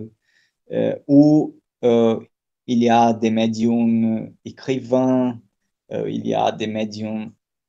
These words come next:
parlants ou des somnambules. Et, euh, euh, <laughs> les, les gens veulent demander des, des choses aux esprits, ou, euh, et Kardec, il va,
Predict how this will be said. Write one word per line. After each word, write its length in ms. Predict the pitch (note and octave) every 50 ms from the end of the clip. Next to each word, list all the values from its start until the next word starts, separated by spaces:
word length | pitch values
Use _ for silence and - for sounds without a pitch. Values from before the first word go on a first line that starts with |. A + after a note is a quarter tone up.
| _ _ _
parlants 680 | - A2+ G#2 G#2 - G#2 G#2+ A2+ A2+ A#2+ A#2+ A#2 A2+ -
ou 280 | B2 B2+ C3 - - - -
des 140 | A2+ A2+ G#2+
somnambules. 840 | - - A#2+ A2+ A#2 A#2+ A#2 A#2 A2+ A#2 B2 C3+ C3+ B2+ A#2 - - _ _ _ _ _ _ _ _ _ _ _ _ _ _
Et, 420 | A2+ A2+ A2+ A2+ A2+ A2 A2 A2 G#2+ A2 G#2+ G#2 G#2 G2 G2 - - _ _ _ _ _ _ _ _ _ _ _ _ _ _ _ _ _ _ _ -
euh, 920 | A#2 A2+ A2 G#2 G#2 G#2 G#2 G2+ G2+ G2+ G2+ G2 G2 - A2 A#1+ A1 - - G1+ - - - _ _ _ -
euh, 100 | - - - _ _ _ _ _
<laughs> 640 | - - - - A#2 - - - - _ _ _
les, 240 | A2+ A2 A2+ A2 A2+
les 180 | A2+ A2+ A2+ A2
gens 280 | G2 G#2 A#2 A#2+ A#2 A2+
veulent 400 | F#2+ G#2 G#2+ G#2+ G#2+ G2+ G#2 G2 - G#2+
demander 680 | A2 G#2+ G#2+ G#2+ G#2 G2+ G2+ G2 A2 A2+ A2+ A2+ A2 G#2
des, 160 | G2+ G#2 G2
des 180 | E2+ G2 G#2
choses 320 | G#2 - - A2 G#2+ G#2 G#2
aux 120 | G2+ G2+ G#2
esprits, 720 | G2 - - - _ - - A2 A#2 A#2+ A#2+ A#2 A2+ A2+ -
ou, 360 | C3+ C#3+ E3 E3+ - - - -
euh, 360 | A2+ A2+ A2+ A2+ A2 G#2+ G#2+ G#2+ - - - _ _ _ _ _ _ _ _ _ _ _ _ _ B2+
et 340 | B2+ B2+ B2 B2+ B2+ B2+ -
Kardec, 640 | - D3+ C#3+ - D3 B2+ C3 D3 D#3+ E3+ - - F3+
il 160 | D#3+ D3+ C#3+
va, 260 | C#3 D3 C#3+ C#3+